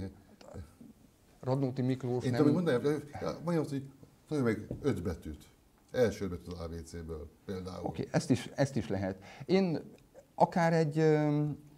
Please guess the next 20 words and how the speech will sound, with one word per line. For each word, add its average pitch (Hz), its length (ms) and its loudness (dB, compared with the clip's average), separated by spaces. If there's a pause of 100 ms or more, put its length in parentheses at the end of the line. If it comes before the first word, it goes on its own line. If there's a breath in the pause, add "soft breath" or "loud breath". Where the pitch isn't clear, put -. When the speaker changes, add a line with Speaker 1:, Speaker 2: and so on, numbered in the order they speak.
(240)
Speaker 1:
Ábrahám 127 480 6
emlékezete 107 640 2
című 104 320 -2
könyvet 104 460 0
odadnék 92 440 -4
neki 98 280 -4
a 80 80 -2
kezébe, 95 760 -4
vagy, 101 320 -2
ö, 101 500 -2 (180)
vagy 120 140 0
bármilyen 127 720 4
ilyen, 117 240 2
ö, 110 420 0 (1400 loud breath)
mondjuk 117 320 0
jól 147 240 12
olvasható 117 640 6
könyvet. 104 640 0
Aztán, - 320 0
ö, 151 320 4